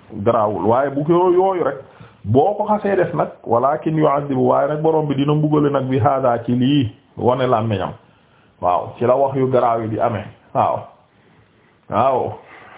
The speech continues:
Ki gën ci kaw suuf génn na àddina te du Yonent bi sallallahu alayhi wasallam, saa waay.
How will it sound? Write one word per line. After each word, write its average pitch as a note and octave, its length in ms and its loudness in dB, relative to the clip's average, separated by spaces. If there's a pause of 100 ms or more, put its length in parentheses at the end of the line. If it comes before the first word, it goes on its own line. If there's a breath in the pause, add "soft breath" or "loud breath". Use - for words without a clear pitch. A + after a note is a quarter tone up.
(840 soft breath)
Ki A2+ 120 -2
gën F3 260 0
ci F#3 100 0
kaw F#3 240 2
suuf G3 240 -2
génn F#3 240 4
na F#3 80 4 (120)
àddina F3+ 300 -2
te E3+ 100 -4
du D3+ 120 0
Yonent D3+ 320 2
bi B2 260 2
sallallahu A#2 320 2
alayhi F#2+ 180 0
wasallam, E2 300 -6
saa G#2+ 100 -4
waay. F#2+ 160 -2